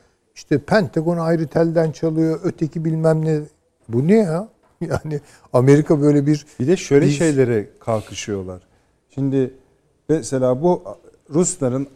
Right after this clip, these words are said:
Speaker 2: askeri hareketliliğin bir ayağı da şundan du-, duydukları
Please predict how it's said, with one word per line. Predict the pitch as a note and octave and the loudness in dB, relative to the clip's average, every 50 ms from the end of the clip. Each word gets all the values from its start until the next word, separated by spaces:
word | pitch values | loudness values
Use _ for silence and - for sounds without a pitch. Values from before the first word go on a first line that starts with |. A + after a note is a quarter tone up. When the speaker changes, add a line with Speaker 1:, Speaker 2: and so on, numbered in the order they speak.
| _ - | _ -4
Speaker 2:
askeri | A#2+ A2+ - - - C3+ C#3+ F#3+ A#3 G#3 | -4 -4 -4 -2 0 0 2 2 0 0
hareketliliğin | C3+ C3+ A#2+ A2+ G#2 - - A2+ G#2+ - - A2+ G2 G#2 G#2+ G#2 A2 | 0 0 0 -2 -2 -4 -6 -8 -8 -6 -10 -8 -6 -6 -6 -6 -6
bir | D3 G#3+ B3+ - A2 | -8 -8 -6 -4 -4
ayağı | A2 G#2+ G#2 G2+ G2 G2 G2 G2 | -2 0 0 0 0 0 -2 -4
da | F#3 G3+ A#3+ D#4 - _ _ _ _ _ _ _ _ _ | -6 -10 -10 -10 -14 _ _ _ _ _ _ _ _ _
şundan | - - A#3 G#3+ F#3+ E3+ F3+ G3 A3+ A#3+ G#3+ F#3 E3+ - _ _ _ _ - | -8 -4 -2 -2 2 4 4 4 2 0 -6 -12 -18 -20 _ _ _ _ -14
du-, | G#3 - F3 E3 | -14 -12 -4 -2
duydukları | F3+ F3 D3+ D3 C#3+ - - D3+ E3+ G#3 | 0 0 2 0 -2 -2 -4 -4 -4 -4